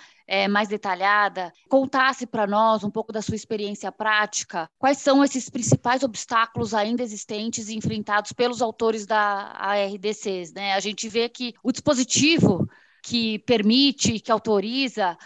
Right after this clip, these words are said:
o ingresso, é, aos le-, dos lesados no judiciário tá aí há pelo menos vinte anos, né? Tava lá na oito oito oito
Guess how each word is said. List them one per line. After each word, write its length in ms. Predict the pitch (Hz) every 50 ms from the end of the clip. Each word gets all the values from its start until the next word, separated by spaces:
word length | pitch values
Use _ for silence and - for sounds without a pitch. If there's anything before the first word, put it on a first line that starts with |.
| - - _ _ _ _ _ _
o 160 | _ - 208 233
ingresso, 840 | 226 226 - 226 220 226 226 240 233 233 226 - - 220 202 196 147
é, 260 | 175 196 196 185 180 180
aos 200 | 185 190 185 -
le-, 240 | 208 214 202 202 - - 196
dos 180 | 190 170 214 202
lesados 680 | 214 226 214 190 220 208 190 185 185 185 180 - - - -
no 200 | - 208 233 269
judiciário 800 | 269 247 247 208 208 - - 233 233 233 262 262 247 202 185 175 - - _ _ _ _ _ _ _
tá 140 | - 311 330
aí 440 | 320 294 285 285 302 330 349 381 381 - - -
há 180 | - - 214
pelo 240 | 214 - 285 294 302
menos 280 | 269 269 277 285 311 269
vinte 260 | 285 302 294 - 339
anos, 420 | 320 277 285 277 247 208 202 175
né? 280 | 185 190 196 202 208 208
Tava 400 | 208 _ - 202 214 214 226 233
lá 300 | 226 208 202 208 214 226
na 280 | 240 240 233 226 220 214
oito 280 | 208 214 226 220 226 220
oito 140 | 226 -
oito 220 | 220 214 - 208